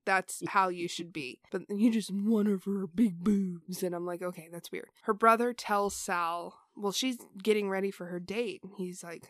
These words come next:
Speaker 1: "Her date? What is happening? Is she going to the dance with somebody?" And he goes, "No,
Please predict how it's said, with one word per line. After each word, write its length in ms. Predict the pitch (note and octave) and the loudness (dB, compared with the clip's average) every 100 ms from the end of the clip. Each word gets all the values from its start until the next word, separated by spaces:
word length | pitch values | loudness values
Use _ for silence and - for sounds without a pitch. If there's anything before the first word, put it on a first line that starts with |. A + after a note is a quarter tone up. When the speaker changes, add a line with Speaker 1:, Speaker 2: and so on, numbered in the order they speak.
| - | -12
Speaker 1:
"Her 240 | F3+ F#3 | -8 -8
date? 460 | F3 F#3 A3+ C4 - F#3 | -8 -4 -4 -4 -8 -6
What 140 | G3+ | -6
is 120 | G#3+ | -6
happening? 560 | - B3 - D#3 C#3+ D#3 | -8 -12 -12 -14 -14 -14
Is 120 | E3 - | -14 -8
she 120 | F#3 | -6
going 260 | F#3 F3+ F3 | -4 -4 -6
to 100 | E3+ | -10
the 80 | |
dance 280 | F3 F3 G3+ | -10 -8 -10
with 100 | G#3+ | -10
somebody?" 460 | - A#3+ B3+ D4 C#4+ | -10 -8 -10 -10 -10
And 100 | G3 | -8
he 100 | F#3 | -8
goes, 260 | F3+ E3+ E3+ | -10 -10 -2
"No, 360 | G3 F#3+ G3 | 0 2 -2